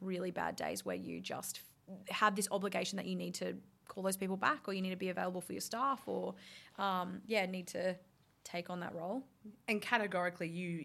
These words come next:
Speaker 2: you described Dave as being really relentless when I asked you a question of, you know, "What's it like to be married to you?"
Speaker 1: No, I think I'm, yeah, I'm
Speaker 2: Oh, you're relentless.
Speaker 1: I would say when you say, "What's it like to be re-, married to me?" is that I'm relentless. So I just don't stand still. I don't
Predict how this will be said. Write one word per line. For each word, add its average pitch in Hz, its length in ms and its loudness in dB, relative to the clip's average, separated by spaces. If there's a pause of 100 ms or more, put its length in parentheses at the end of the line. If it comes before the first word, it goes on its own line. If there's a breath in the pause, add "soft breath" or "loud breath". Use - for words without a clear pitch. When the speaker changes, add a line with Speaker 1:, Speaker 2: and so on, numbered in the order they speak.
(120)
Speaker 2:
you 170 120 0
described 156 420 -2
Dave 151 260 0
as 151 120 -2
being 156 340 -2
really 160 200 0
relentless 147 560 -4
when 156 100 -4
I 156 120 -2
asked 151 280 -2
you 160 60 -2
a 151 60 -4
question 147 440 -6
of, 143 320 -6 (360 loud breath)
you 160 80 -4
know, 151 180 0
"What's 160 240 0
it - 80 -2
like 151 220 -4
to 175 80 -8
be 151 80 -2
married 143 320 -2
to - 120 -12
you?" 92 260 -12
Speaker 1:
No, 208 180 4
I 185 160 0
think 185 160 -4
I'm, 180 240 2
yeah, 185 160 2
I'm 175 440 0
Speaker 2:
Oh, 196 80 6
you're 202 280 8
relentless. 170 400 6
Speaker 1:
I 220 140 12
would 247 180 4
say 202 320 8 (200 loud breath)
when 202 160 0
you 202 60 -2
say, 196 160 6
"What's 185 300 2
it - 20 -2
like 180 160 4
to - 60 -10
be 180 80 -4
re-, 175 140 -6 (120)
married 175 320 0
to 185 100 -6
me?" 175 340 -4 (100)
is 175 200 -2
that 165 220 2
I'm 170 320 -2
relentless. - 460 -2
So 170 160 2
I 170 360 2
just - 320 2
don't 175 300 0 (240)
stand 175 380 -2
still. 170 220 2
I 170 100 4
don't 170 320 -2